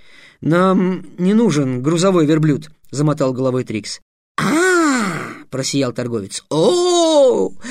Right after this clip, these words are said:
романтика путешествий в пустыне! Два верных друга на двух верблюдах мчатся под звёздами!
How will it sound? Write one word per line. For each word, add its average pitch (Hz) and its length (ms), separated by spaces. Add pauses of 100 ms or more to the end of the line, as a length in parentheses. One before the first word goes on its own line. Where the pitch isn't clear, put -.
(180)
романтика 240 840
путешествий 330 680
в - 80
пустыне! 381 760 (200)
Два 147 260
верных 202 420
друга 247 380
на 240 140
двух 262 240
верблюдах 247 640 (240)
мчатся 180 680
под 156 320
звёздами! 131 760